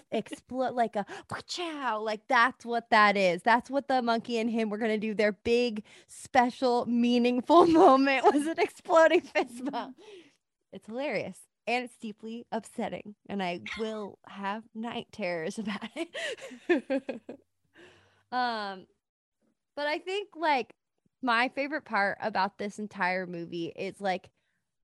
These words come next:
Speaker 2: the reveal that it's not a ship, that it's not a ship filled with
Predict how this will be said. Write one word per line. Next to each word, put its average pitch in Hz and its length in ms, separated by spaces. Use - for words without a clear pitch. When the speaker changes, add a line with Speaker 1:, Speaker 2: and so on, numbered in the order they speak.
Speaker 2:
the 226 200
reveal 196 760
that 196 220
it's 226 240
not 196 440
a 220 80
ship, 185 520
that 202 120
it's 208 180
not 220 240
a 220 60
ship 220 400
filled 214 320
with 208 200